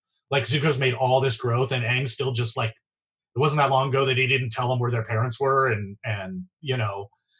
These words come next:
he just, he can't seem to, uh,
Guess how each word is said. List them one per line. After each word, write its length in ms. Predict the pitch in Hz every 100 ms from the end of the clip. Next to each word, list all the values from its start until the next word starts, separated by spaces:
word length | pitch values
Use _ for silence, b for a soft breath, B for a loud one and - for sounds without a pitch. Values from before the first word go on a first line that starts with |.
| -
he 120 | 151
just, 500 | 117 170 - - - -
he 320 | 113 127 113 - -
can't 320 | 156 160 -
seem 420 | - 143 139 131 113
to, 220 | 123 120 110
uh, 260 | 107 95